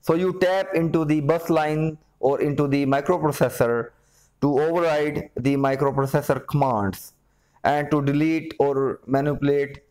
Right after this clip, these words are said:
the, uh, keys or other sensitive data.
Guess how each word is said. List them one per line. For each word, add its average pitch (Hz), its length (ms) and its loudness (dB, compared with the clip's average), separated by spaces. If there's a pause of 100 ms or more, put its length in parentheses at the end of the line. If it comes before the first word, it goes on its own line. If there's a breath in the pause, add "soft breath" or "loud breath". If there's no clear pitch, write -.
(100)
the, 127 520 0 (240)
uh, 117 220 0
keys 147 280 0
or 135 160 2
other 131 540 -2
sensitive 117 520 0
data. 101 420 0